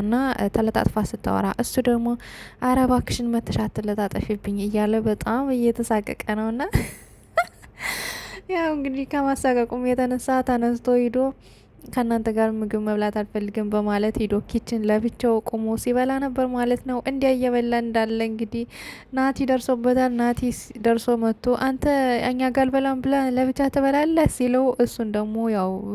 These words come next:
አፉ እንዳይናገር ስለፈለገ እንግዲህ ጉርሻ አጉርሶታል ማለት ነው።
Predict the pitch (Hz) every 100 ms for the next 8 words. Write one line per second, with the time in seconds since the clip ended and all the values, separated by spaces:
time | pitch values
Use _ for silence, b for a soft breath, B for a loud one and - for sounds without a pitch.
0 | 208 202 220 226 214 208 202 196 202 -
1 | 220 214 214 202 202 220 214 196 202 202
2 | 214 - 208 220 269 - 269 285 269 262
3 | 254 254 254 269